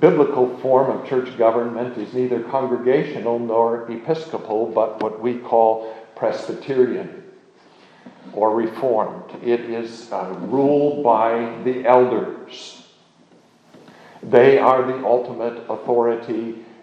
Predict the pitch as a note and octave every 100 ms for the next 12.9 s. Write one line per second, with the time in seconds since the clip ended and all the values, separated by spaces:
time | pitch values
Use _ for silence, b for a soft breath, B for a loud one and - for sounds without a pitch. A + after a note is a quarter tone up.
0 | B A#2 A2+ A2 B2+ G#2+ G#2+ - - -
1 | - - A#2+ F#2+ - - - - - -
2 | _ B B - - - C3+ C3+ - A#2+
3 | B2+ C3 C3 B2+ A#2 - - A#2+ G#2 -
4 | - B B B G2+ A2+ G#2+ - G#2 G2
5 | F#2+ B B B - A#2+ A#2+ B2+ B2 A#2+
6 | A#2+ A#2+ A#2 E2 - - F#2+ G2 A#2+ B2
7 | A#2+ A2+ G#2+ G#2 G#2 G#2+ G#2 F#2+ - B2+
8 | C3+ B2+ C3 A#2 G#2 G2+ - B B -
9 | - G#2 G#2 - - G2 - C#3 C3+ -
10 | D#2+ F#2+ - B2+ B2 A2 G2+ F#2 - A2
11 | A2 - - G#2 G2 F#2+ F#2 - B B
12 | B _ F#2 - C3 - - -